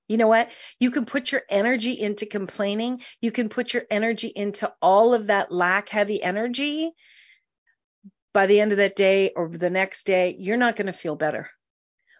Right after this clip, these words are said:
Or you can make a conscious choice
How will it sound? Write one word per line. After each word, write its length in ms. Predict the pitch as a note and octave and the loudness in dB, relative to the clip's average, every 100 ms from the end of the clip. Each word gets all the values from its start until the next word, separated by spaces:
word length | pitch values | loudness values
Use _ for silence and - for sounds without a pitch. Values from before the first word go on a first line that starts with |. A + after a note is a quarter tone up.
| - | 4
Or 480 | A3 A3 F#3+ D#3 D#3+ - | 8 10 8 4 -2 -12
you 180 | G#3+ A3 | -2 -2
can 180 | A3+ A#3 | 0 -2
make 220 | G#3+ F#3 | -2 -2
a 80 | F3 | -6
conscious 640 | - - A3 A3 G#3+ G#3 | -8 -2 0 0 -2 -10
choice 640 | - - G3+ F3 - - | -8 -4 -2 -2 -6 -14